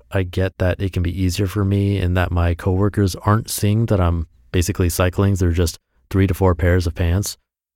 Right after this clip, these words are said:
often wearing pajamas <laughs> while I'm working, and only a handful of t-shirts. Maybe you're more self-conscious about that at work. Courtney Carver of Project three thirty-three, and an author I've read here multiple times before,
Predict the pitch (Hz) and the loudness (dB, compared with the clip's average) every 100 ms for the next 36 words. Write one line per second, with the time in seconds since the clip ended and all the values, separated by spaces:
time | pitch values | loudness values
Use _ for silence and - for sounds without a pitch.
0 | _ - 117 135 113 120 117 98 92 135 | _ -6 -4 -2 -2 -2 -2 -4 -2 0
1 | 101 85 85 82 82 87 80 107 120 - | 0 -2 0 0 0 -2 -2 -4 -6 -10
2 | _ _ _ _ - 139 139 135 135 151 | _ _ _ _ -6 -2 0 -2 -2 0
3 | 160 147 131 107 113 120 107 90 - 104 | 2 2 2 2 0 0 0 -2 -2 -2
4 | 90 78 - - _ _ _ _ _ _ | -2 -4 -6 -14 _ _ _ _ _ _
5 | _ 139 160 170 131 139 135 131 - 113 | _ 0 2 2 2 2 2 2 2 0
6 | - 104 104 113 113 117 117 113 110 92 | 0 -2 0 0 0 0 2 0 0 -2
7 | 92 98 117 - _ _ _ _ _ _ | -2 -2 -2 -8 _ _ _ _ _ _
8 | - 147 135 123 123 120 107 87 - 107 | 0 0 2 2 2 2 0 -2 0 0
9 | 104 95 - 113 - 107 92 113 107 98 | 0 -4 -2 -2 -2 -2 -2 -2 -2 0
10 | 87 87 87 87 87 107 104 90 90 92 | -2 -4 -4 -2 0 0 0 0 0 2
11 | 98 90 101 90 82 82 139 175 - 87 | 2 0 0 0 0 0 0 0 -2 -2
12 | 87 82 80 85 - 76 98 | -2 -2 -4 -6 -6 -6 -6